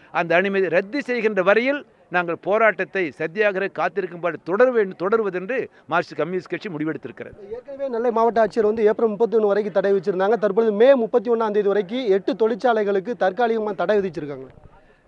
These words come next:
Speaker 1: ஏப்ரல் மாதம் முப்பதாம் தேதி வரையிலையும் மே மாதம் முப்பத்தி ஓராம் தேதி வரையிலையும் PepsiCo கம்பெனிகளுக்கு மட்டுமல்ல, வேறு சில ஆலைகளுக்கு தண்ணீர் தருவதை தற்காலிகமாக நிறுத்தி வைத்திருப்பதே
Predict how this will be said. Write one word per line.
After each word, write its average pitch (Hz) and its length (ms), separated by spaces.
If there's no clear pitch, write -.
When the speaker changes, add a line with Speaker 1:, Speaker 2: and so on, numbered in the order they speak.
Speaker 1:
ஏப்ரல் 202 480
மாதம் 196 280
முப்பதாம் 180 440
தேதி 170 220
வரையிலையும் 156 480
மே 175 240
மாதம் 202 320
முப்பத்தி 208 440
ஓராம் 185 240
தேதி 170 100
வரையிலையும் 156 540
PepsiCo 220 580
கம்பெனிகளுக்கு 175 500
மட்டுமல்ல, 139 600
வேறு 254 300
சில 240 240
ஆலைகளுக்கு 185 720
தண்ணீர் 240 480
தருவதை 196 480
தற்காலிகமாக 196 720
நிறுத்தி 247 380
வைத்திருப்பதே 214 680